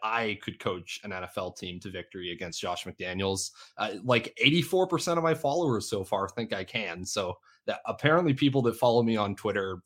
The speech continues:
think I'm way smarter than I am, 'cause I absolutely could not. But it, I mean, I guess all you have to do is tweet that the Raiders suck, and two weeks later, you, you could find yourself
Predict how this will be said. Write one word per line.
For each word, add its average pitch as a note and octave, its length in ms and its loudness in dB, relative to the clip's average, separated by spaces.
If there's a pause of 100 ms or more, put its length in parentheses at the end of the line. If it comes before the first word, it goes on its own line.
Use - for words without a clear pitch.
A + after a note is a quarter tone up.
(160)
think G#2+ 160 -2
I'm F#2 180 -4
way G#2 180 2
smarter F2+ 420 -4
than F2 120 -10
I E2+ 80 -6 (240)
am, F#2 80 -16
'cause G2 160 -8
I G#2 140 2
absolutely G2+ 600 -2
could D3 220 2
not. F2+ 240 -2 (160)
But - 200 -4 (420)
it, D#3+ 240 6
I C#3 100 10
mean, E3+ 260 8
I D3+ 120 8
guess D#3+ 200 6
all F3 160 8
you F#3 140 4
have F3 160 4
to C#3+ 80 0
do E3+ 380 4
is C3+ 440 4 (120)
tweet C#3+ 320 2
that D3+ 140 4
the C#3+ 80 0
Raiders C#3 380 4
suck, - 360 2 (360)
and B2+ 300 6
two C#3 160 4
weeks E3 300 4
later, C#3 520 4
you, C#3 160 2
you C3+ 240 0
could D3+ 200 -2
find F3 260 4
yourself E3 560 0